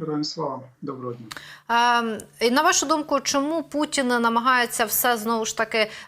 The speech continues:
Speaker 2: е, перекладати відповідальність на українську сторону, навіть попри те, що і визнає, що цей теракт у Крокус-Сіті вчинили ісламісти?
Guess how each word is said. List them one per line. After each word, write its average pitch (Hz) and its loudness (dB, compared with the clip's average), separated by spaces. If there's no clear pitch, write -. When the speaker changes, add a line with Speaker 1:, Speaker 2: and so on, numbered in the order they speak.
Speaker 2:
е, 208 4
перекладати 240 2
відповідальність 208 0
на 214 4
українську 208 0
сторону, 262 2
навіть 202 0
попри 208 0
те, 247 2
що 220 0
і 220 -2
визнає, 208 0
що - -4
цей 175 -2
теракт 202 2
у 190 -2
Крокус-Сіті 208 -2
вчинили 190 2
ісламісти? 175 -4